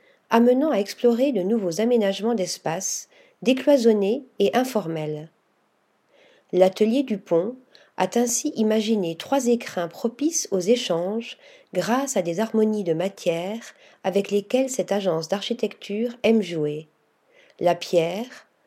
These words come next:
la terre et le bois. Une approche sensible,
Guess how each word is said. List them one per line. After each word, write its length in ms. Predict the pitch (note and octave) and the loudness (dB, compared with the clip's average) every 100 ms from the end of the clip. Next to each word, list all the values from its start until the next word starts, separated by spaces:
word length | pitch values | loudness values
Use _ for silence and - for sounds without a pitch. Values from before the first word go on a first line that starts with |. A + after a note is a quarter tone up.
| _ | _
la 160 | E3+ E3 | 0 0
terre 680 | E3 D#3+ E3 F3+ A3+ - _ _ _ _ | 2 0 0 -6 -12 -14 _ _ _ _
et 80 | G3+ | 2
le 100 | F#3 | 2
bois. 380 | D#3+ D#3+ - - _ _ _ _ _ _ _ _ _ _ _ _ _ - | 0 -4 -4 -12 _ _ _ _ _ _ _ _ _ _ _ _ _ -4
Une 160 | F#3 | 0
approche 560 | G3+ G3+ - E3+ E3 - | 0 0 -2 -2 -4 -10
sensible, 680 | - - C4+ - G3 F#3+ A3+ | -6 -2 -2 -2 -6 -4 -4